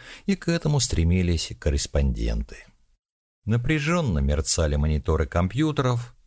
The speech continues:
натужно жужжали принтеры, выдавая материал, в урну летели скомканные черновики.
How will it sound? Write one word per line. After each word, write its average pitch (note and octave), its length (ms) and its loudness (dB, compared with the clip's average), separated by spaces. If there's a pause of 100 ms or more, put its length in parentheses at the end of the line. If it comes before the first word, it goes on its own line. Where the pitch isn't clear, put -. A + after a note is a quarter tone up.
натужно A#2+ 800 0
жужжали D2 580 0
принтеры, C3 680 0
выдавая A#2 520 4
материал, A2 680 2 (380)
в D2 140 0
урну D3+ 340 2
летели A2 480 2
скомканные D#2 800 2
черновики. C#2 1000 -2